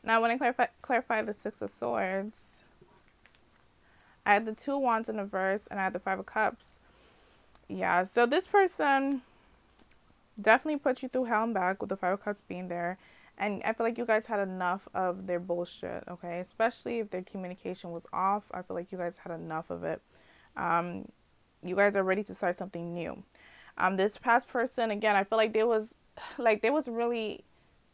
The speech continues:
inconsiderate of your feelings, okay? And because of them being inconsiderate,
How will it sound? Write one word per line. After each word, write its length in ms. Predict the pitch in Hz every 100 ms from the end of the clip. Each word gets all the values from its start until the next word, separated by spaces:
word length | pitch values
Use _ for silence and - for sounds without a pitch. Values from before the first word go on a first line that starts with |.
| _ _ _ _ _ _ _ _ _ _
inconsiderate 680 | 226 240 226 - 202 185 175
of 40 |
your 120 | 180 170
feelings, 440 | - - - - - - -
okay? 360 | 175 185 180
And 80 | 175
because 280 | 190 262 247
of 80 | 254
them 140 | 233
being 160 | 220 -
inconsiderate, 840 | 196 190 - 220 214 185 190 185